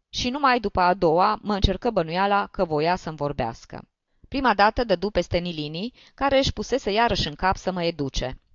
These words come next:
Așteptă o oră întreagă să plece, dar făcu greșeala să flecărească cu el, așa că Nilini își închipui că trebuie să mai stea.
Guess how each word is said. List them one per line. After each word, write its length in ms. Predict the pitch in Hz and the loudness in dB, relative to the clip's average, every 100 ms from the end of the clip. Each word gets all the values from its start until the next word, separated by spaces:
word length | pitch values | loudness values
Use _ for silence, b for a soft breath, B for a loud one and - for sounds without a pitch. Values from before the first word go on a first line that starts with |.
| _ | _
Așteptă 420 | - 240 - - | 0 2 2 2
o 80 | 320 | 4
oră 180 | 190 202 | 4 4
întreagă 360 | 156 - 180 147 | 0 0 -2 -4
să 140 | - | -10
plece, 420 | - 180 240 269 302 B B | -6 -4 0 -2 -4 B B
dar 160 | - 233 | 2 4
făcu 260 | 226 - 262 | 4 -2 -2
greșeala 560 | 202 147 - 220 214 | -2 -2 0 2 0
să 140 | 202 160 | 0 -4
flecărească 600 | - 151 151 175 - 143 | -8 -6 -2 -4 -4 -8
cu 140 | 135 | -6
el, 280 | 131 151 247 b b b | -4 -4 -4 b b b
așa 240 | - 277 | 2 2
că 160 | 233 175 | 2 -2
Nilini 560 | 180 170 151 170 247 - b | -2 -6 -6 -6 -8 -10 b
își 220 | b 180 - | b 0 0
închipui 380 | - - 302 | -2 -4 -4
că 140 | 311 180 | 0 0
trebuie 280 | - 214 208 | 0 -2 -4
să 140 | - | -4
mai 180 | 202 190 | -6 -6
stea. 340 | - 139 98 | -4 -6 -6